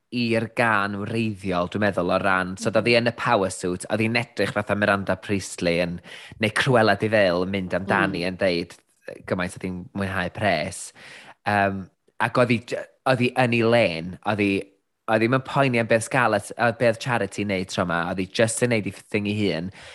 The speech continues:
Speaker 1: ac o'n i licio bod hi yn dangos yr angerdd 'ma, a fatha bod yr, yr, yr awch am bres jyst yn cymryd drosodd, ac o'n i licio'r climax ar y diwedd ganddi.
Speaker 2: Mm.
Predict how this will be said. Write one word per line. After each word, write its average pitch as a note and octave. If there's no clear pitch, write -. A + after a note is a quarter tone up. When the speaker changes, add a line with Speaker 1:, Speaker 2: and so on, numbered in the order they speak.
Speaker 1:
ac G2+
o'n A#2
i A#2
licio A#2
bod G#2
hi G2+
yn G2
dangos F#2+
yr F#2+
angerdd G2
'ma, G2
a G2
fatha G#2
bod G2
yr, F#2+
yr, F#2+
yr F#2+
awch G2+
am G2
bres G2
jyst F#2
yn F#2+
cymryd F#2+
drosodd, F#2
ac F2+
o'n G2
i G2
licio'r G2
climax G2
ar F#2
y -
diwedd F#2+
ganddi. F2+
Speaker 2:
Mm. F2